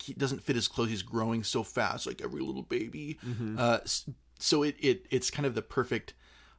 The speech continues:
Speaker 1: I hate the word juxtaposition. It's so overused, but that, like, it is the best,
Speaker 2: Mm-hmm.
Speaker 1: um, non-man to be in this.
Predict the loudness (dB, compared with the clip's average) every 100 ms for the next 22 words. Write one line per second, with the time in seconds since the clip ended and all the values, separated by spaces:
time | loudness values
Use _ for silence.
0 | _ -4 0 0 0 -2 -2 -6 -8 -6
1 | 0 0 0 -6 -8 -4 -4 -6 -8 -10
2 | -6 0 2 2 -2 0 2 2 2 -2
3 | 0 0 -2 -6 -10 -20 -8 -4 -2 0
4 | 2 2 0 -6 _ -20 _ -10 -2 2
5 | 4 4 4 2 0 0 -2 -4 -6 -6
6 | -6 -6 -8 -8 -8